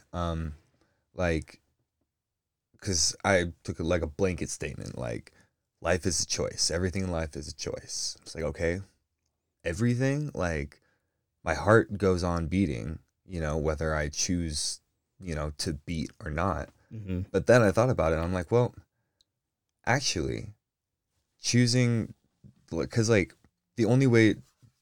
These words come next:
Speaker 1: like, if I chose for my heart not to beat, then I'd have to kill myself, right? Um,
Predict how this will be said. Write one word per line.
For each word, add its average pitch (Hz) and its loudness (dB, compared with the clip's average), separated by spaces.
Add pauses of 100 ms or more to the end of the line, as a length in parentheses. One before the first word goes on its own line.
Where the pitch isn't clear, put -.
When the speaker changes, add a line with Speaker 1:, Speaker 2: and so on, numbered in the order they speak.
(240)
Speaker 1:
like, 95 -4
if - -10
I 104 6
chose 113 4
for 101 -2
my 87 2
heart 85 0
not 87 -2
to - -16
beat, - -10 (320)
then 101 -2
I'd 90 0
have 85 0
to - -16
kill 120 2
myself, - -4
right? 87 0 (840)
Um, 85 0